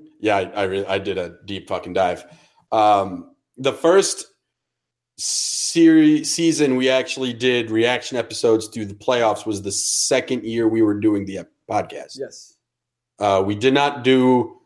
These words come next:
Speaker 1: reactionary episodes for the Penguins playoff debacle. We
Speaker 2: Yeah,
Speaker 1: did,
Speaker 2: that
Speaker 1: we
Speaker 2: was
Speaker 1: started,
Speaker 2: miserable.
Speaker 1: do-, we started doing them with the Canadians and the Senators.
Speaker 2: Yep.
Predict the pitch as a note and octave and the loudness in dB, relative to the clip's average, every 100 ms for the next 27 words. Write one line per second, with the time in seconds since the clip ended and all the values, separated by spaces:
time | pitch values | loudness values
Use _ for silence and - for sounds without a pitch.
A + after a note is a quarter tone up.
0 | _ _ A2+ B2 C3 B2 C3 A#2+ A#2 - | _ _ 0 2 2 0 2 2 2 0
1 | - A2 G#2 - - A2+ A2 G#2 G#2 G2+ | 2 2 2 -4 0 4 4 4 4 2
2 | G2 - _ _ _ _ _ _ G2+ G#2 | 0 -10 _ _ _ _ _ _ -4 2
3 | G#2 G2 G2 - C3+ C3 A#2+ A2+ G#2 - | 2 2 -4 -4 -2 0 2 2 0 -2
4 | A#2 A2 G2 - G2+ F#2+ E2+ - - - | 0 2 2 0 -2 0 0 -4 -16 -20
5 | _ _ _ - - _ - - A2 A2 | _ _ _ -12 -12 _ -20 -2 0 0
6 | B2+ A#2+ A#2 A2 G#2+ A#2+ - B2 B2 G#2+ | 0 0 0 -4 -4 -2 0 0 0 0
7 | C#3 C#3+ C3+ D3 C3 - C#3+ C#3 C#3 C3+ | 2 2 2 0 0 0 2 2 2 2
8 | C3 B2+ A#2 A2+ A#2+ A#2+ A#2 A2+ G2+ G2+ | 2 2 0 -2 -2 -2 0 -2 -2 -4
9 | A2 F2 - - B2 C#3+ D3 | -4 -4 -8 -14 -10 -8 -10